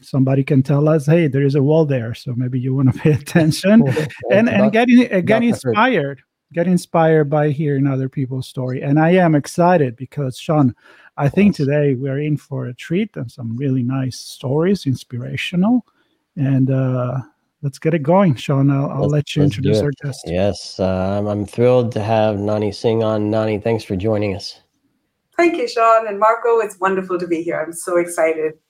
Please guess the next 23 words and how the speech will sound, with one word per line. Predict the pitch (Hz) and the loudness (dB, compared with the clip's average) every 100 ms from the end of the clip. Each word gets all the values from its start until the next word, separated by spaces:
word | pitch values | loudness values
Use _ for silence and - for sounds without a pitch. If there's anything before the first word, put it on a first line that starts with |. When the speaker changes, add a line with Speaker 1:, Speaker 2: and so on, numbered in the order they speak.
| _ | _
Speaker 3:
I | 175 175 | -8 -6
think | 185 180 | -6 -6
we'll | 175 | -4
have | 175 165 | -2 -4
a | 160 | -4
great | 160 156 | -6 -6
conversation | - 160 156 - 156 160 - - | -4 -4 -6 -8 -8 -8 -14 -20
today. | - - 185 185 _ - | -14 -8 -8 -10 _ -10
Speaker 2:
Uh, | - 85 82 90 | -8 -8 -8 -6
no, | 92 95 - | -4 -4 -2
no | 98 110 | -2 0
question | - 113 - 104 | 0 -2 0 0
about | 101 101 101 | 2 2 0
it. | 98 - - | -2 -12 -8
And, | 98 98 92 95 | -2 -2 0 0
uh, | 95 95 95 90 _ _ _ _ - | 0 0 -2 -6 _ _ _ _ -8
we're, | 98 78 | -6 -6
we're | 80 107 | -2 2
always | 123 131 | 2 2
excited | 110 - 107 95 92 | -2 -2 -2 0 -4
to, | - 92 90 87 _ _ _ | -6 -8 -6 -10 _ _ _
to | - | -12
have | 98 90 95 | -8 -8 -10